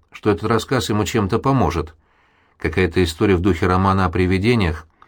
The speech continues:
или гоголевская история о чертях и ведьмах.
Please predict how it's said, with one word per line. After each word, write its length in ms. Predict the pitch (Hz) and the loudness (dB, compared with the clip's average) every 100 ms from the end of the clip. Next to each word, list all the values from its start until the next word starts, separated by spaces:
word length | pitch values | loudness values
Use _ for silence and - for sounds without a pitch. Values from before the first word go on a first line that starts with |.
| _ _ | _ _
или 240 | 120 139 | 2 4
гоголевская 580 | 113 131 120 110 - 110 | 4 4 4 2 2 0
история 340 | 101 - 113 | 0 0 2
о 40 | 104 | 2
чертях 560 | - 104 - 123 - | -2 -2 -2 -4 -4
и 60 | 131 | -4
ведьмах. 480 | 113 78 67 69 | 0 0 -2 -10